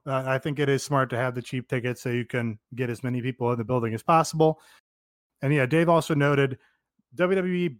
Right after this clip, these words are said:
barely got ten thousand for that big Raw reunion with, like, literally everyone that's been a draw for them, like, uh, Hulk Hogan <laughs> and Steve Austin and everybody that could ever possibly be, uh, perceived as a draw, except The Rock, maybe. So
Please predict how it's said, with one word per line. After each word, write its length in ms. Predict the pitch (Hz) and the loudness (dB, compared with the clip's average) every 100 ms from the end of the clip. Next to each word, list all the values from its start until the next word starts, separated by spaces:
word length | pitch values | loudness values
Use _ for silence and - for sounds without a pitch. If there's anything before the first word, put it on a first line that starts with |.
| _ | _
barely 480 | 156 170 190 202 196 | -2 0 0 -2 -2
got 360 | 190 196 190 - | 0 0 -2 -4
ten 200 | 190 180 | -4 -2
thousand 560 | 180 185 170 196 190 | -2 -2 -4 -6 -6
for 160 | 160 151 | -4 -2
that 320 | 156 151 113 | -2 -6 -6
big 300 | 143 170 139 | -4 -4 -2
Raw 220 | 131 160 | -2 0
reunion 520 | 156 143 151 170 190 | -2 -2 -2 -2 -2
with, 180 | 160 131 | -2 0
like, 240 | 123 117 120 | 0 0 0
literally 460 | 135 156 151 147 | 2 4 4 2
everyone 440 | 127 143 143 147 139 | 2 0 0 2 0
that's 360 | 120 - - _ 110 | -2 -8 -18 _ -4
been 140 | 139 | -2
a 80 | 131 | -2
draw 300 | 117 127 139 | 0 2 2
for 160 | - 139 | 2 -2
them, 320 | 147 151 151 _ _ | 0 -2 -6 _ _
like, 160 | 110 110 _ _ _ _ | -10 -10 _ _ _ _
uh, 300 | 117 107 104 - _ - | -8 -6 -8 -12 _ -14
Hulk 280 | - 139 | -4 -4
Hogan 380 | - 131 131 160 | 2 0 2 0
<laughs> 80 | 143 | 0
and 160 | 117 - - - | -2 -10 -20 -16
Steve 320 | - 160 139 | 0 4 6
Austin 460 | 131 135 - 160 143 | 6 4 4 4 4
and 180 | 113 127 | 0 0
everybody 400 | 127 131 135 131 | 0 2 2 2
that 160 | 123 | 0
could 140 | 135 123 | 0 -2
ever 200 | 127 120 | -2 0
possibly 460 | 127 123 123 123 | 0 0 -2 -4
be, 340 | 117 120 113 - _ _ _ _ | -2 -2 -2 -6 _ _ _ _
uh, 200 | 113 107 | -8 -6
perceived 340 | - 113 139 123 | -6 -6 -4 -4
as 120 | 117 | -6
a 40 | |
draw, 300 | 107 120 139 | -2 4 4
except 240 | 139 135 - | 4 -2 -2
The 80 | 117 | 0
Rock, 260 | 135 139 | 0 0
maybe. 380 | 151 151 160 165 - _ | 0 2 2 0 -6 _
So 420 | - 151 131 117 | -2 2 4 2